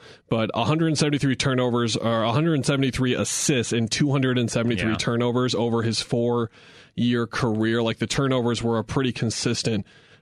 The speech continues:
Speaker 1: part of his game throughout all three levels. Like, even, um, at Georgia as a freshman, when he was playing twenty-four minutes a game, he was averaging a turnover and a half a game, and that was when he was averaging six and a half points a game. So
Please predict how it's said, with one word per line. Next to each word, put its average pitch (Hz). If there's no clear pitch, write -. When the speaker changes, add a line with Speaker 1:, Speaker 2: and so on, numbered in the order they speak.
Speaker 1:
part 123
of 113
his 113
game 117
throughout 120
all 113
three 110
levels. 110
Like, 110
even, 127
um, 110
at 120
Georgia 127
as 110
a 110
freshman, 120
when 113
he 117
was 110
playing 113
twenty-four 123
minutes 113
a 113
game, 110
he 123
was 123
averaging 117
a 117
turnover 120
and 107
a 107
half 107
a 123
game, 123
and 110
that 110
was 113
when 113
he 113
was 110
averaging 107
six -
and 110
a 95
half -
points 110
a 101
game. 90
So 104